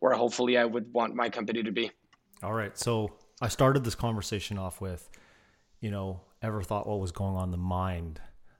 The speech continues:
Speaker 2: of someone that's basically building a rocket ship while
Speaker 1: <laughs>
Speaker 2: flying it? So what's going on in your mind right now? I would imagine there's, like, you're saying, "Oh, we've, we've done nineteen hundred percent increase from, in what,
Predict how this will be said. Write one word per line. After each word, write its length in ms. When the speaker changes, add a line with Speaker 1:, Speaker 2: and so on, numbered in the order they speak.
Speaker 2:
of 120
someone 300
that's 240
basically 380
building 400
a 60
rocket 360
ship 400
while 200
Speaker 1:
<laughs> 160
Speaker 2:
flying 340
it? 220
So 140
what's 220
going 260
on 160
in 80
your 140
mind 260
right 140
now? 380
I 100
would 140
imagine 500
there's, 380
like, 160
you're 140
saying, 280
"Oh, 160
we've, 280
we've 120
done 240
nineteen 520
hundred 380
percent 520
increase 680
from, 640
in 400
what, 240